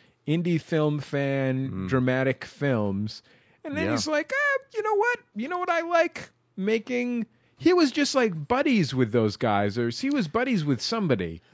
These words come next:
Speaker 2: Uh, they all graduated from the same college, I think, uh, in North Carolina. Danny McBride and Joni Hill and David Gordon Green. I
Speaker 1: It's a
Speaker 2: think that's
Speaker 1: seriously, like, I cannot
Speaker 2: Hmm.
Speaker 1: imagine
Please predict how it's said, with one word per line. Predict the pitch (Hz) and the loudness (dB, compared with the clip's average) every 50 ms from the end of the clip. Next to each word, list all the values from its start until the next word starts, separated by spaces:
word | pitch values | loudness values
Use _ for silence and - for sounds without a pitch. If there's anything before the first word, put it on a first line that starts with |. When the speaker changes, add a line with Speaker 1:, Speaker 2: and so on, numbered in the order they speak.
| - _ - | -20 _ -4
Speaker 2:
Uh, | 180 165 165 165 | -2 0 0 0
they | 151 170 180 | 0 0 2
all | 180 185 190 190 180 | 2 4 2 2 0
graduated | 160 151 143 175 170 170 170 151 160 170 156 147 - | -4 -6 -4 -2 -2 0 -2 -2 -2 -2 -2 -2 -4
from | 156 151 | -4 -4
the | 147 135 | -4 -4
same | - 147 135 127 | -6 -6 -6 -6
college, | - - 135 131 135 147 156 160 147 | -6 -4 -4 -2 -2 -2 -4 -4 -4
I | 160 160 | -4 -6
think, | 156 165 165 160 160 180 - 143 - | -4 -4 -6 -6 -6 -8 -10 -12 -10
uh, | - 135 131 131 131 127 123 123 120 - - - | -6 -6 -4 -4 -4 -4 -6 -6 -8 -10 -12 -10
in | 131 123 | -10 -8
North | 123 120 127 - | -6 -6 -8 -8
Carolina. | - 143 131 127 123 123 123 120 123 131 135 139 135 - | -6 -6 -4 -4 -2 -4 -4 -4 -6 -6 -8 -10 -10 -8
Danny | - 113 113 117 | -8 -6 -6 -6
McBride | 113 117 113 - - 113 110 110 | -8 -10 -8 -6 -4 -2 -2 -2
and | 110 107 104 | -4 -4 -6
Joni | 104 104 107 104 101 | -6 -6 -6 -6 -6
Hill | 107 104 104 101 | -6 -6 -6 -8
and | 95 95 92 | -8 -10 -10
David | 90 92 92 92 90 | -10 -10 -10 -10 -10
Gordon | - 95 92 95 | -12 -12 -12 -10
Green. | 92 92 95 98 | -12 -12 -12 -12
I | 98 98 | -10 -6
Speaker 1:
It's | 311 302 214 - | -6 -6 -4 -4
a | 254 | -6
Speaker 2:
think | 240 208 | -6 -4
that's | 214 - - | -4 -6 -2
Speaker 1:
seriously, | - 330 302 294 302 302 302 - - 302 254 | -2 0 0 0 0 -2 -4 -4 -4 -4 -2
like, | 247 240 214 185 - | -2 -2 -2 -2 -2
I | 190 202 | -2 -2
cannot | 190 - - - 254 247 233 233 226 214 | -2 -2 -4 -2 -2 0 2 2 2 2
Speaker 2:
Hmm. | 196 | 0
Speaker 1:
imagine | 175 175 175 180 185 180 180 160 156 160 151 147 143 143 | 0 0 0 2 2 2 2 2 0 -2 -2 0 -2 -4